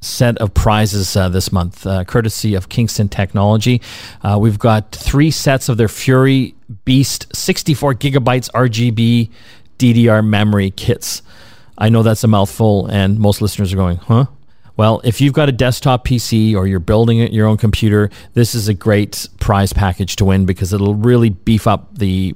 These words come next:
performance and speed of your computer with this memory. We're also giving away a bunch of merchandise packs as well, so,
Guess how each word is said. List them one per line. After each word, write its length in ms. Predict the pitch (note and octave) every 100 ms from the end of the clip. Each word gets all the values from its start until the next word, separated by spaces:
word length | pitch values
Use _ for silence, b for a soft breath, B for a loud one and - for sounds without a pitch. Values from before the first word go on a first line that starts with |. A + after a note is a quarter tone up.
| -
performance 540 | G#2+ - G#2+ G2+ G2
and 180 | - G2
speed 540 | - - G2+ F#2+ F#2 - B B -
of 280 | G2 F#2 -
your 160 | G2
computer 600 | F2+ F#2 - F#2 E2+ F2+ - - -
with 120 | G2
this 200 | G2+ -
memory. 320 | F2+ E2+ E2+ - B B
We're 120 | - C#3+
also 160 | D#3
giving 200 | E3+ D3+
away 140 | D3 C#3+
a 60 |
bunch 240 | A#2+ C3 C3
of 60 |
merchandise 500 | A2+ B2 D3 C#3 A2+
packs 380 | - - A2 -
as 100 | G#2+
well, 240 | A2+ A#2+ C3
so, 320 | - A2